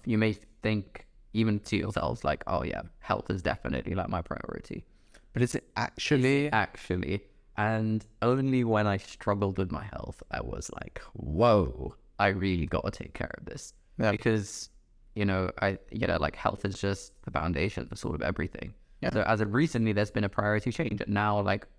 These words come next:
Speaker 1: what I'm prioritizing is my wellness and my health.
Speaker 2: Mm.
Speaker 1: Um, and just what keeps me in a good space.
Speaker 2: Yeah.
Speaker 1: Um, whereas before, you know,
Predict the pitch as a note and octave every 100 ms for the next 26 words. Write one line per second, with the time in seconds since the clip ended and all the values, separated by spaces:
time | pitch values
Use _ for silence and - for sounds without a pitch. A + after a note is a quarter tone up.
0 | - - G#2 G2 G2+ G#2 A#2 A2+ G2+ G2+
1 | G2+ F#2+ G2 G2+ G#2+ G2 - - - -
2 | A#2 - - - - C3+ C3+ A#2+ - -
3 | A2+ G#2+ G#2 G#2 - - _ _ - -
4 | A2 G#2 F#2+ - - F#2+ - G2+ G2 G2
5 | - - - - - - - - - C3+
6 | - G#2 G2+ F#2+ F2 - _ - - _
7 | - A2 G2 F#2+ G#2 - D#3+ C3 G#2 F#2+
8 | - - _ - G2+ F#2+ D#2+